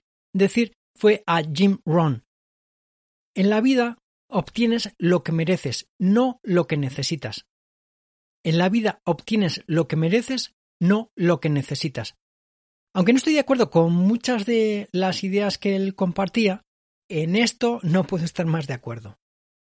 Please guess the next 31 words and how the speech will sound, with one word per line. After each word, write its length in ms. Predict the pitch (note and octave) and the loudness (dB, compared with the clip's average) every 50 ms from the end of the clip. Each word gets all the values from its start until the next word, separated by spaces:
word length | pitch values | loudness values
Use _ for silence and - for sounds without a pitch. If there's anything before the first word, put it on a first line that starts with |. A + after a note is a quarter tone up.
| _ _ _ _ - | _ _ _ _ 0
No 100 | G#3+ B3 | 0 0
obtienes 420 | C4+ - - C4 B3+ A#3+ G3 - | 0 0 -2 -2 0 0 0 0
lo 100 | G3 F3+ | -2 -2
que 100 | - - | -2 -4
necesitas. 640 | C#3+ B2+ A2 G2 C3+ B2 - C#3+ - B2 G#2+ - - _ _ _ _ _ _ _ _ _ _ _ _ _ _ _ _ _ _ _ _ _ _ _ _ - | -6 -6 -6 -8 -8 -8 -8 -8 -10 -12 -12 -14 -16 _ _ _ _ _ _ _ _ _ _ _ _ _ _ _ _ _ _ _ _ _ _ _ _ 0
Ya 160 | G3 A3+ A#3 - | 4 4 4 4
puedes 260 | C#4 C4+ B3 G3+ A#3 | 2 0 2 2 2
necesitar 640 | A#3 A3 F3+ - G3+ - - E3+ - D#3 C#3+ D3+ D#3 | 2 0 0 0 -2 -4 -4 -4 -4 -4 -2 0 2
mucho 640 | D3 D3 D3+ E3+ G3 G3+ - - A3 G#3+ G#3+ - _ - | 2 2 4 4 2 2 0 -2 -4 -4 -4 -6 _ -12
sacar 320 | - - - - D3+ C#3+ | -10 -10 -6 -4 -4 -4
esa 240 | C3+ - - C#3+ C3+ | -4 -4 -6 -8 -6
plaza 460 | - F#3 E3+ - - G3 F#3+ F#3+ - _ _ _ _ _ _ - | -4 -6 -6 -4 -4 -4 -4 -4 -6 _ _ _ _ _ _ 0
o 280 | F3 F3 F#3 G3 F#3+ - | 2 2 2 2 0 -2
aprobar 420 | - D#3 - D#3+ D#3+ D3 D#3+ D3 D#3 | -4 -2 -2 -2 -2 0 -2 -2 -2
ese 220 | D3+ - - D3 | -4 -4 -6 -8
examen, 480 | - - - C#3+ C3 A#2 A2 G#2 G#2+ _ _ _ _ _ _ _ _ _ | -8 -8 -6 -6 -6 -6 -6 -10 -12 _ _ _ _ _ _ _ _ _
pero 160 | - D#3 D#3 | -2 0 0
el 120 | D3 C#3 - | -2 -2 -2
que 100 | C#3+ C3 | -4 -6
lo 160 | A#2+ A#2 B2 | -4 -4 -6
necesites 640 | B2+ B2 B2 - D3+ C#3 - B3+ - D4+ B3+ - B3+ | -6 -6 -6 -4 -4 -2 -2 -2 -2 -2 -2 2 4
mucho 480 | B3+ C4 C#4 B3+ - - B3 A#3 - - | 4 4 4 2 2 0 -2 -2 0 2
no 220 | F3 G3 A3+ G3+ | 2 2 2 2
quiere 240 | - C#4 C#4 C4 A#3+ | 0 -2 0 0 0
decir 280 | G3 - - F3 F3+ | -2 -2 -4 -8 -6
que 120 | - - F3 | -4 -2 0
lo 100 | E3+ D#3+ | 0 0
vayas 320 | D#3+ D#3 C#3+ C#3+ - - | 0 -2 -4 -4 -6 -6
a 40 | C3+ | -8
aprobar 360 | - C#3+ B2+ C3 E3 G3+ G3 | -8 -6 -6 -6 -6 -6 -6
después. 480 | D#3+ C3+ B2 - C#3+ - - - - | -8 -8 -10 -10 -12 -16 -16 -18 -18